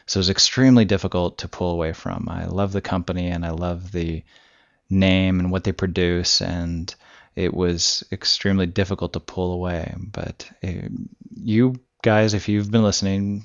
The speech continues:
you know me. You know what I think. You know what I care about in life. And it doesn't make any sense, uh, to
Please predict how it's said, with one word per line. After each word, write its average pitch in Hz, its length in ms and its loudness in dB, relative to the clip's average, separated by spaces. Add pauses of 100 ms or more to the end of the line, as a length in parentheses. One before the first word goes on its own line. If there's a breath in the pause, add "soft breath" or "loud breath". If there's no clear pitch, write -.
you 104 220 4
know 110 200 6
me. 101 320 -6
You 92 160 -4
know 95 260 0
what 95 320 -2 (360 soft breath)
I 98 160 2
think. 95 500 0
You 95 100 0
know 92 480 0 (440 soft breath)
what 98 140 4
I 92 80 6
care 104 240 2
about 87 260 2
in 82 100 -4
life. 78 600 -8 (340)
And 87 540 -4 (460 soft breath)
it 98 140 -2
doesn't 98 260 4
make 95 180 0
any 95 160 4
sense, - 800 0
uh, - 240 -10 (100)
to 87 600 -4